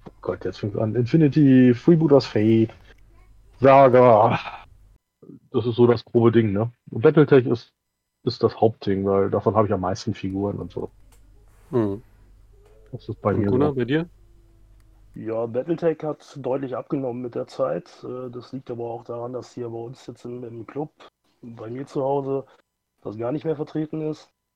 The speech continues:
Speaker 3: Wir haben dann andere Systeme, also ich spiele relativ häufig Bolt Action,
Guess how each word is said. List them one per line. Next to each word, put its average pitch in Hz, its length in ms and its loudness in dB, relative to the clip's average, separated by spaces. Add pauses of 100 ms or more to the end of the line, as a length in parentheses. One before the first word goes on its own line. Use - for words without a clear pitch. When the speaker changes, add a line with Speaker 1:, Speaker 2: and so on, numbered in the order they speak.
(340)
Speaker 3:
Wir - 100 -18
haben 131 60 -10
dann 120 140 -8
andere 127 240 -8
Systeme, 123 440 -10
also 110 180 -14
ich 110 100 -18
spiele 117 260 -14
relativ 120 460 -10
häufig 123 340 -6
Bolt 120 220 -10
Action, 160 460 -10